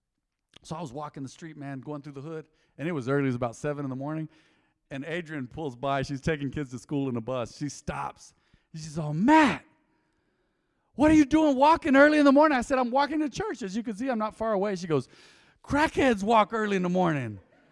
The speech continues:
Come on, man." And I, I still don't know if she was calling me a crackhead or if she was saying, "You gotta be safe." Does that mean they're gonna come get me? Or if she was just being funny.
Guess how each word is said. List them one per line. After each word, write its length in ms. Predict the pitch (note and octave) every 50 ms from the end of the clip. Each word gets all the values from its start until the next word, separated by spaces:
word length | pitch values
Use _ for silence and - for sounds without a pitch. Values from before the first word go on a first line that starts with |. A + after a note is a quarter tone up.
| _ _ _ _ - _ -
Come 220 | - D4 D#4 D#4
on, 260 | D#4 D#4 D4 C4 A#3 A3
man." 500 | A3 A#3+ C4 C#4 C#4+ C#4+ C#4+ F4 D#4 B3+ - _ _ _ _ _ _ _ _ _ _ _ _ _ _ _ _ _ _ -
And 100 | G3 G#3+
I, 120 | B3 C4+ E4+ - -
I 180 | C#4+ C4 C4+ A#3
still 280 | - - - D#4+ E4+
don't 180 | E4+ E4 D#4+ D4+
know 220 | D4 D#4+ D#4+ D#4+
if 80 | D4 A3+
she 140 | - - D4+
was 100 | C#4 G#3+
calling 280 | - C#4+ C#4 C#4 C#4+
me 220 | C4+ C4+ B3+ G3 G#3+ - _ -
a 60 | G3+
crackhead 460 | D#3 - - D4+ D4+ D4 E4 D4+ D4+
or 60 | D4 B3+
if 80 | F#3+
she 100 | - B3+
was 100 | A#3+ F#3
saying, 280 | - C4 B3 A#3+ A3+ G3+
"You 80 | G3+
gotta 200 | G#3+ A#3+ A#3+ A3+
be 160 | G#3 F3+ G#3+ F#3
safe." 640 | - - - C#4 C#4 C4 B3 F#3 C#3 - - _ _ _ _ _ _ _ _
Does 120 | - D#3+ D#3+
that 180 | A3 A3 G#3+
mean 200 | G#3 A#3 B3 A#3+
they're 160 | G#3+ A3+ A#3
gonna 180 | A3+ A#3 A#3 A3+
come 240 | - - A#3 G#3 F3+
get 220 | E3+ A#3+ C4+ C4+
me? 180 | C#4 C#4+ C#4+ C#4+
Or 140 | B3+ G#3+ G#3
if 60 | F3+
she 140 | - - B3
was 100 | A#3+ G3+
just 160 | G#3+ G#3+ F3
being 180 | F#3 A3 G3+ F3+
funny. 400 | - - A#3 A3 G3+ D#3 B2+